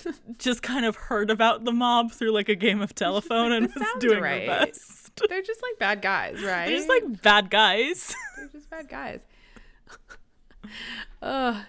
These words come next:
Speaker 2: yeah, so, so <laughs> So, um, the reason Arya has to be the one to marry Luca bec-,
Speaker 1: 'Cause
Speaker 2: is
Speaker 1: she's
Speaker 2: because she's
Speaker 1: so
Speaker 2: the most beautiful girl.
Speaker 1: fuckable at fifteen.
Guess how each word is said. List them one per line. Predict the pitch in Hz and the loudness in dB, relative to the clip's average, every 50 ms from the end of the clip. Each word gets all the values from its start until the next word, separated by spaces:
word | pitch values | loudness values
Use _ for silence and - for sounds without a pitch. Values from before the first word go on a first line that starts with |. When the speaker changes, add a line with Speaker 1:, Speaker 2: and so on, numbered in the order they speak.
| - - | -14 -10
Speaker 2:
yeah, | 247 240 247 220 180 190 | -4 0 0 2 0 0
so, | 208 - 233 226 220 - - 262 | -2 -2 -4 -4 -4 -4 -6 -8
so | - - - 339 233 - - - - | -8 -2 0 0 0 0 -4 -8 -12
<laughs> | - - - _ _ _ _ _ - - - - - - - - - - - - - - - | -18 -20 -20 _ _ _ _ _ -18 -18 -16 -16 -16 -18 -18 -20 -20 -20 -20 -20 -18 -12 -4
So, | - 320 302 302 294 285 285 277 277 277 - - - - | 2 4 4 6 6 4 4 4 4 2 2 -2 0 4
um, | - 247 247 247 247 247 247 240 247 247 233 - | 6 8 8 8 6 4 2 0 -2 -4 -6 -6
the | - - 311 | -4 -2 0
reason | 311 349 370 403 403 403 | 4 4 4 4 4 2
Arya | - - 226 226 226 226 214 208 214 | 4 4 4 6 6 4 4 2 2
has | 196 208 196 196 - - - | 4 4 4 4 2 -4 -8
to | - 190 | -6 -2
be | 202 196 | 0 0
the | 190 190 185 | 0 0 0
one | 170 170 170 170 175 | 0 0 -2 -2 -4
to | 170 - 185 | -8 -8 -8
marry | 180 165 165 165 160 | -8 -6 -4 -6 -6
Luca | 151 - 156 156 151 - - 82 - - - - - _ - | -6 -6 -8 -8 -8 -10 -10 -8 -8 -10 -10 -12 -16 _ -14
bec-, | 196 185 196 196 | -8 -8 -8 -6
Speaker 1:
'Cause | - - 202 | -4 0 2
Speaker 2:
is | 202 202 190 | 2 2 4
Speaker 1:
she's | 196 214 - | 2 2 2
Speaker 2:
because | - 202 - | 2 0 0
she's | - 254 262 | 0 2 4
Speaker 1:
so | 254 220 214 208 | 6 8 8 8
Speaker 2:
the | 202 196 190 | 8 6 4
most | 180 190 | 2 -2
beautiful | 185 190 185 190 190 - - 185 180 | -4 -4 -4 -4 -4 -4 -4 0 6
girl. | 208 226 180 160 160 | 6 6 8 6 2
Speaker 1:
fuckable | - 151 180 190 185 180 170 | 0 2 2 0 0 0 -2
at | - | -4
fifteen. | - - - 214 190 - - - - - 226 196 | -6 0 2 2 2 2 2 4 6 6 6 4